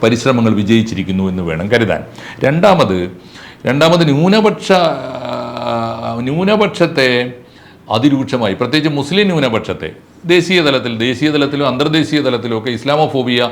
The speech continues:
ശക്തിപ്പെട്ടു നിൽക്കുന്ന കാലത്ത് ആ ഒരു ഇസ്ലാമിയ, ഇസ്ലാമോഫോബിക് രാഷ്ട്രീയത്തിൻ്റെ ഭാഗമാകാതെ ഒരു ന്യൂനപക്ഷത്തെ യോജിപ്പിച്ച് നിർത്താൻ യു ഡി എഫിന് കഴിയും.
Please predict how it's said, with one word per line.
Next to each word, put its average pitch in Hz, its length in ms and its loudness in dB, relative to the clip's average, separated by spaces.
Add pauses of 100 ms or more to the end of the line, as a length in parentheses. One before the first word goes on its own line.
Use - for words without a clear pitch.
(300)
ശക്തിപ്പെട്ടു 117 480 -2
നിൽക്കുന്ന 107 260 -4 (100)
കാലത്ത് 87 360 -2 (480)
ആ 143 40 2 (100)
ഒരു 160 140 4
ഇസ്ലാമിയ, 180 360 0 (160)
ഇസ്ലാമോഫോബിക് 165 720 0 (180)
രാഷ്ട്രീയത്തിൻ്റെ 131 920 -4 (100)
ഭാഗമാകാതെ 104 840 0 (800)
ഒരു 131 180 2
ന്യൂനപക്ഷത്തെ 143 720 0 (520)
യോജിപ്പിച്ച് 135 640 2
നിർത്താൻ 98 380 0 (640)
യു 131 100 2 (100)
ഡി 160 140 6
എഫിന് 110 260 0
കഴിയും. 87 280 -2